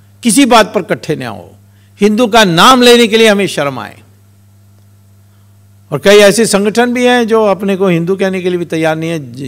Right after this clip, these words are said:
यद्यपि उनका सारा भाषण, प्रवचन सब हिंदू के नाम पर है। तो मैं आपसे ये पूछना चाहता हूँ कि हमें जरा इस पर सोचें।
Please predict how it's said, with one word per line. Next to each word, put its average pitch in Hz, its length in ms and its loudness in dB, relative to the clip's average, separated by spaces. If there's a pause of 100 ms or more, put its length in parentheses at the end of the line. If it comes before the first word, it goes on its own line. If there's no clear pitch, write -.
यद्यपि 143 420 -2
उनका 147 440 -2
सारा 139 340 -2
भाषण, 120 420 -8
प्रवचन 131 500 -8
सब 160 360 -8 (640)
हिंदू 160 220 -2
के 151 140 -2
नाम 135 180 -4
पर 101 180 -12
है। - 160 -20 (1800)
तो 233 80 4
मैं 220 220 2
आपसे 226 320 2
ये 247 180 2
पूछना 202 380 -2
चाहता 156 340 0
हूँ 180 280 -6 (680)
कि 240 80 0
हमें 240 220 0
जरा 277 240 2
इस 262 100 0
पर 262 180 0
सोचें। 233 500 -2